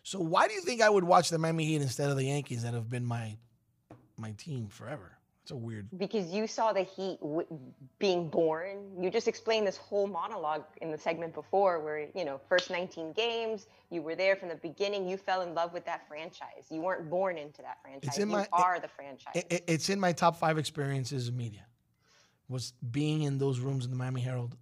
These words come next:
Speaker 1: in the late eighties when this team was in its inception. I remember I missed one of the games. I didn't work once 'cause I traveled to Palm Beach to visit a girl I was dating. And I remember at the time, I actually, it was easier to do this through Tri-Rail 'cause she was in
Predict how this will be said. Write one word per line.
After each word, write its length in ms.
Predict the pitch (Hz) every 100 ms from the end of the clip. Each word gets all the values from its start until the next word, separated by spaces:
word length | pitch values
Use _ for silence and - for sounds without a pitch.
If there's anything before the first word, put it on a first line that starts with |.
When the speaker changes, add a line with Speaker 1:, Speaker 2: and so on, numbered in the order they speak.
| _
Speaker 1:
in 80 | 135
the 80 | 123
late 200 | 123 123
eighties 440 | 123 113 107 - - _ _ _ -
when 160 | 120 120
this 160 | 123
team 200 | - 143
was 140 | 135 120
in 80 | 123
its 160 | 117
inception. 680 | 120 - 127 - 101 101 104 _ _ _ _ _ - -
I 100 | 147
remember 380 | 170 190 202 170
I 120 | 160
missed 400 | 160 165 165 -
one 240 | 143 151
of 100 | 156
the 100 | 135
games. 540 | 123 131 139 151 165 - -
I 80 | 131
didn't 240 | 156 127
work 260 | 143 160 -
once 400 | 156 151 170 - - - _ _
'cause 160 | - 131
I 100 | 123
traveled 440 | - 143 170 165
to 80 | -
Palm 380 | 123 139 143 139
Beach 600 | 123 135 - - - - _ -
to 500 | - 123 117 117 120
visit 340 | 127 139 143
a 20 |
girl 300 | 120 135 147
I 120 | 135
was 180 | 131 117
dating. 520 | 110 113 120 156 190 180 _ _ _ _ _ _ _
And 80 | 135
I 60 | 123
remember 220 | 135 147
at 80 | 131
the 80 | 127
time, 280 | 143 147
I 100 | 139
actually, 420 | 131 131 127 139 127
it 80 |
was 160 | 120 113
easier 280 | 127 127 139
to 80 | 123
do 340 | 117 127 127
this 320 | 120 135 -
through 180 | - 123
Tri-Rail 640 | 107 - 127 131 131 143 143
'cause 140 | 139
she 100 | 143
was 140 | 123
in 100 | 113